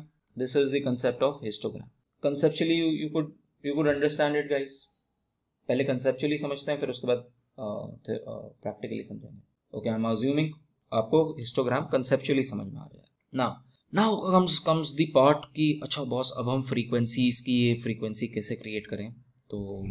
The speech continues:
let us see, हमने क्या किया इधर, ठीक है, अब यहाँ पर हम स-, we are saying फ्रीक्वेंसी निकालनी है, and we select all of these, we select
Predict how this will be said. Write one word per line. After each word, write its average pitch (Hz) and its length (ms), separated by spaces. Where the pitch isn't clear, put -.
let 196 100
us - 200
see, 131 180
हमने 107 280
क्या 104 160
किया 113 340
इधर, 110 280
ठीक - 100
है, 110 60
अब 104 80
यहाँ 107 240
पर 107 160
हम 107 360
स-, - 160
we 101 260
are 101 220
saying 98 220
फ्रीक्वेंसी 101 540
निकालनी 98 440
है, - 140
and 139 540
we 143 180
select 160 320
all 135 260
of 143 160
these, 117 500
we 123 240
select 143 240